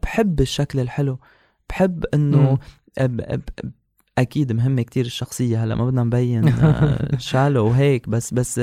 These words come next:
Speaker 1: ال-، البوتي، يعني الجمال اللي عنا إياه بلبنان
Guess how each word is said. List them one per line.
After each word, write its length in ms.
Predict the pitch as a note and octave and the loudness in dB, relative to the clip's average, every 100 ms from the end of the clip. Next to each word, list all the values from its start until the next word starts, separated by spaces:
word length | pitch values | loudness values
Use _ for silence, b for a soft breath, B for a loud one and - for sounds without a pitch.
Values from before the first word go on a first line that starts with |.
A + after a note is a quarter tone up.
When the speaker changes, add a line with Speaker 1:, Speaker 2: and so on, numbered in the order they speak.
| A#2+ B B B - | -4 B B B -2
Speaker 1:
ال-، 280 | B2+ B2 A#2+ - | 2 2 0 0
البوتي، 640 | B2+ B2 C#3 - F3+ A3 | 0 2 2 4 4 4
يعني 280 | - B2 A2+ | 4 2 2
الجمال 420 | A#2 C3 D3+ G3+ | 2 2 2 4
اللي 140 | F#3 C3 | 2 2
عنا 260 | C3 D#3 | 2 2
إياه 200 | C#3 D3 | 2 0
بلبنان 640 | D#3+ B2+ B2 B2+ D3+ D3+ C#3 | 0 0 0 0 0 2 0